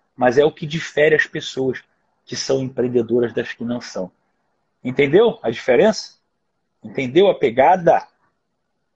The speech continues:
É isso que eu quero levar pra vocês sempre, sempre, sempre. Tô vendo aqui muita gente aqui, ó, o meu amigo Rodolfão. Rodolfão, você é um cara,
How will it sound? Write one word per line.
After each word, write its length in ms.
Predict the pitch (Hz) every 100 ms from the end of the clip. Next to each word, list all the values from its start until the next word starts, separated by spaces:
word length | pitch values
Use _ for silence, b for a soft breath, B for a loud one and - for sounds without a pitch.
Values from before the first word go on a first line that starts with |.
| _ _ _ _
É 100 | 120
isso 240 | 127 170 -
que 60 |
eu 40 | 170
quero 220 | - 160
levar 280 | 160 135 135
pra 120 | 135
vocês 720 | 135 - - 131 - - - _
sempre, 500 | 117 135 143 - 107
sempre, 400 | - 113 - 107
sempre. 300 | - 107 b b b b _ -
Tô 140 | 117
vendo 180 | 139 156
aqui 240 | 123 -
muita 320 | 135 175 165
gente 240 | 127 151 151
aqui, 180 | 123 160
ó, 140 | 175
o 20 |
meu 140 | 135 139
amigo 420 | 127 143 131 - _ _ _ _
Rodolfão. 680 | _ 135 151 151 120 - 151
Rodolfão, 480 | 156 175 180 - 208
você 240 | 147 - 175
é 60 |
um 80 | 226
cara, 640 | - 214 240 294 262 160